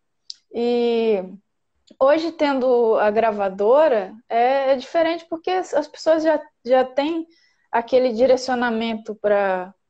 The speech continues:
pra, pra T V, pra rádio, pra divulgar e tal. Então, é, é totalmente diferente. E como eu falo, talvez se eu, hoje eu fosse independente, já teria uma outra postura, até por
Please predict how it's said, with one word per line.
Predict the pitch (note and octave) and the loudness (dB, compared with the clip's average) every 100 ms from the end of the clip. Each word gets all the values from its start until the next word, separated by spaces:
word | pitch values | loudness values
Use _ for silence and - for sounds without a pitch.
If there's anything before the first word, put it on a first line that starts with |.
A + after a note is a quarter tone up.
| _ _ _ - | _ _ _ -4
pra, | G#3+ G3 G3 | 0 2 2
pra | F#3+ F#3+ | 0 -4
T | F3+ B3 | 2 2
V, | A3+ A3+ B3 C4+ C4 | 4 4 6 6 4
pra | B3+ A3 | 0 -6
rádio, | G#3+ A3 B3 C4 B3 A#3 G#3+ G#3 | -10 -4 -2 0 0 -4 -6 -10
pra | G#3 G#3+ | -4 -4
divulgar | G3 G3 G#3+ A3 G3+ A3+ B3+ A#3+ A3+ | -4 -10 -8 -4 -2 0 2 0 -2
e | |
tal. | A3+ G#3+ G3 F#3+ G#3 | -6 -6 -6 -8 -12
Então, | G#3+ D4 | -8 -4
é, | G4+ F4 | -4 -4
é | |
totalmente | C#4 - F4+ F#4+ E4 D#4 D#4 A#3+ | -6 -6 -6 -4 -4 -4 -10 -10
diferente. | B3+ - A#3+ G#3+ G3 - _ _ - _ | -8 -4 -2 -4 -10 -18 _ _ -20 _
E | B3 | -6
como | B3 C#4 | -2 0
eu | D4+ | 0
falo, | D4+ C4 A#3 A3+ - - _ _ _ | 0 0 2 2 -2 -8 _ _ _
talvez | C4+ C#4 C#4+ D#4 | 2 2 2 0
se | - | 0
eu, | D4 C#4 - - - | 2 2 0 -16 -4
hoje | - C#4 D#4 | 2 2 2
eu | D4+ | -2
fosse | - C4+ C4+ C4 | 0 -2 -2 -6
independente, | B3 B3 A#3+ A3+ A#3+ C#4+ D4+ - A3+ | -4 -4 -6 -4 -4 -4 -8 -6 0
já | A#3+ | 0
teria | A#3 A#3+ A#3 B3+ C#4+ D4 _ _ _ - | 2 2 2 2 0 -2 _ _ _ -6
uma | B3 C4 | 0 4
outra | C4 C4 D4+ | 4 2 -2
postura, | D#4 D#4 - - D4 E4 F4+ | -2 -4 -4 -6 -2 0 -2
até | F4+ D4 | 0 -2
por | D#4 F#4+ F4+ | -2 -4 -8